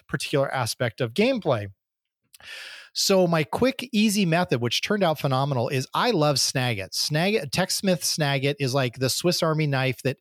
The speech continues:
every Mac or Windows should use. Everybody in our office, it's part of it. Our contractors, we usually buy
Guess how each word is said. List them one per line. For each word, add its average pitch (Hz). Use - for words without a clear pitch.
every 156
Mac 147
or 196
Windows 156
should 175
use. 135
Everybody 165
in 190
our 185
office, 143
it's 131
part 147
of 139
it. 143
Our 127
contractors, 156
we 139
usually 143
buy 135